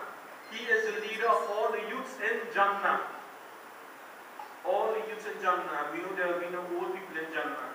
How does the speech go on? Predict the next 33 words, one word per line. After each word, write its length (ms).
He 80
is 80
the 160
leader 180
of 140
the 160
youths 260
in 140
Jannah. 380
One, 160
um, 320
request 320
I'd 160
like 80
to 160
make. 160
If 100
you 80
all 140
have 160
your 160
phones 240
on, 100
switch 220
it 80
off, 160
please, 400
because 240
it 120
will, 160
um, 180
cause 220
distraction. 440